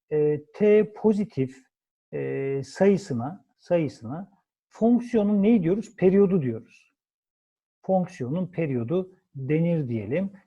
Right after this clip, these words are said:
Yani bu ifade önemli. F x artı t eşittir f x oluyorsa bu fonksiyona ne diyoruz? Periyodik fonksiyon diyoruz. E, dolayısıyla, e, bizim trigonometrik fonksiyonlar arkadaşlar periyodik fonksiyonlardır.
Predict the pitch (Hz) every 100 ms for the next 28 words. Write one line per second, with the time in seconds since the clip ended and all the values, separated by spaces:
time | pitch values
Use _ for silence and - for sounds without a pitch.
0 | - 202 208 175 240 247 - 214 214 208
1 | 196 147 160 202 - 196 175 - 156 185
2 | 190 135 - 120 - 175 202 196 - _
3 | - 151 - 226 - - 139 139 170 151
4 | 104 - 190 180 175 - 127 117 - 123
5 | 170 175 127 170 - _ - 151 151 196
6 | - 165 151 - 160 147 107 117 185 -
7 | _ _ _ _ 151 156 156 156 156 143
8 | 135 180 220 226 254 262 226 185 185 175
9 | 196 214 220 165 - 175 196 214 226 233
10 | - 190 160 - 139 131 127 120 131 -
11 | 220 - 175 190 185 - 151 147 - 117
12 | 107 101 113 185